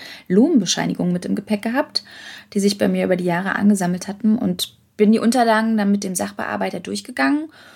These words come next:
musste dann noch das ein oder andere unterschreiben und, und fertig war die Kontenklärung. Also dafür, dass ich so viel Papier hat-,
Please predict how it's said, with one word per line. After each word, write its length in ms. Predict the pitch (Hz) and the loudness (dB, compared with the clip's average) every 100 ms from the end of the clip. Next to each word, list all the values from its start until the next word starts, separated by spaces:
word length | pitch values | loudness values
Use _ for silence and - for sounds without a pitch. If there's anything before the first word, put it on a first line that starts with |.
| - _ _ _ | -20 _ _ _
musste 280 | 202 202 220 | -2 2 4
dann 100 | 208 | 4
noch 120 | 208 | 4
das 140 | 208 | 0
ein 200 | 156 190 | 0 2
oder 200 | 208 202 | 4 4
andere 340 | - 196 208 202 | 2 2 2 0
unterschreiben 760 | 196 180 - 170 196 254 254 | -4 -2 -2 2 2 4 2
und, 380 | 208 202 202 - | 2 0 -2 -10
und 160 | - 202 | -4 0
fertig 320 | 214 214 208 | 2 0 2
war 80 | 202 | 0
die 120 | 202 | 2
Kontenklärung. 680 | 226 226 220 - 170 170 175 | 0 0 0 -6 -4 -4 -2
Also 200 | - - | -2 0
dafür, 240 | 190 202 | 0 2
dass 140 | 190 196 | 2 0
ich 100 | 196 | -2
so 80 | |
viel 140 | 202 202 | 0 -2
Papier 400 | 202 - 233 185 | -4 -4 0 0
hat-, 180 | 202 | -2